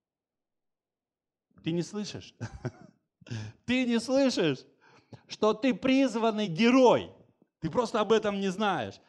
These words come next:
Однажды, когда ты принял веру, её потенциал стать героем,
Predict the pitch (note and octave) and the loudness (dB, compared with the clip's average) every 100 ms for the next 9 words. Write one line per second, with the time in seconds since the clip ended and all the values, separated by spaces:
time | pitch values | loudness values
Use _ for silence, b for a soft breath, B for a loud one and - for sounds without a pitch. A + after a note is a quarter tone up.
0 | b D#3+ F3+ C4 D4+ B3 A#3+ A3+ A3 G#3+ | b -2 0 0 0 -2 -2 -2 -2 -6
1 | - A#3+ G#3+ E3+ B B C3 C#3+ D4+ D#4 | -4 0 0 -2 B B -4 2 4 4
2 | F#3+ F#2 - _ _ _ _ _ _ _ | 2 -2 -12 _ _ _ _ _ _ _
3 | _ _ _ - F3+ A3+ D4+ C4+ B3 A3+ | _ _ _ -2 0 0 0 0 0 0
4 | B3+ G#3+ D#3 A2 - C4 C4 G#3+ F#3+ A#3+ | 0 0 -2 -6 0 2 2 0 0 2
5 | B3+ G3+ G2+ - | 4 4 0 -10